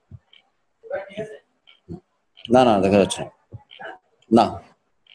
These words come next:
বাম পাশে না। Okay, "I went to football practice as usual।" ওকে, দে-, বুঝতে পারছো?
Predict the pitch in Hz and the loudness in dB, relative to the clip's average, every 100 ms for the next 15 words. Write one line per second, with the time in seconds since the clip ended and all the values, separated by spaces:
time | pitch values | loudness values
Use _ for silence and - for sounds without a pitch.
0 | _ _ _ _ _ - 65 _ _ _ | _ _ _ _ _ -20 -20 _ _ _
1 | _ _ _ _ _ - 117 143 156 143 | _ _ _ _ _ 0 2 4 2 2
2 | 123 - - - _ _ - - _ _ | 2 0 -6 -18 _ _ -20 -20 _ _
3 | _ _ - - - 165 180 - 180 185 | _ _ -16 -14 -12 -12 -12 -12 -8 -4
4 | 190 - _ _ _ _ _ _ _ _ | -4 -8 _ _ _ _ _ _ _ _
5 | _ _ _ _ - _ _ _ _ _ | _ _ _ _ -20 _ _ _ _ _
6 | _ - 120 117 - - - - - 131 | _ 0 4 4 2 -8 -18 -4 4 6
7 | 160 185 202 202 214 190 208 - - 165 | 8 8 6 6 8 6 0 -10 2 4
8 | 160 135 160 151 - 131 - - 123 117 | 4 6 6 4 4 2 4 2 4 4
9 | 120 - - _ - 101 95 87 73 64 | 2 -2 -6 _ 0 2 4 4 2 -2
10 | - - _ 107 135 185 139 131 143 147 | -8 -20 _ 2 4 4 4 4 6 8
11 | 180 185 | 6 6